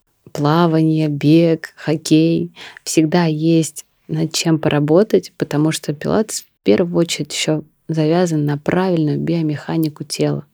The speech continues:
А это значит, что наша ходьба и бег, которые присутствуют во многих видах спорта, будут совершаться легче, лучше, и мы от этого будем получать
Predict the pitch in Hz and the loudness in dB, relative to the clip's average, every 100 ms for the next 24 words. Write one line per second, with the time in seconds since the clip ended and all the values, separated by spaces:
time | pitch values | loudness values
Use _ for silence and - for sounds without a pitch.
0 | _ - - - - 156 170 156 147 165 | _ -20 -20 -20 -4 0 0 -2 -4 -2
1 | 208 - - - 156 165 - - 147 147 | -2 -4 -8 -4 -2 -2 -4 -6 -4 -4
2 | 151 185 165 151 147 170 247 - _ - | -2 0 2 0 2 4 2 0 _ -8
3 | 147 156 151 - 165 - 175 143 139 147 | 0 0 0 -2 -2 -2 -4 -10 -6 -4
4 | 240 202 151 185 180 151 - 156 151 131 | -2 0 0 2 2 0 -6 -2 -2 -2
5 | - - 208 - - - - - - - | -4 -2 -2 -2 -20 -20 -20 -20 -20 -10
6 | 151 156 185 180 175 - _ _ _ _ | -6 0 4 4 2 -8 _ _ _ _
7 | _ _ - - - 170 - 170 170 151 | _ _ -18 -10 -4 -2 0 -2 -2 -2
8 | 147 208 254 - - 202 214 _ _ _ | 2 2 0 -4 -2 -2 -4 _ _ _
9 | _ _ _ _ - 156 151 214 - - | _ _ _ _ -12 0 4 4 2 -4
10 | 180 180 _ _ _ - 156 170 196 147 | -4 -6 _ _ _ -4 0 2 0 0
11 | 170 156 147 156 160 147 - 151 - 170 | -2 -2 -2 0 -2 -4 -4 -4 -4 -4
12 | 175 | -6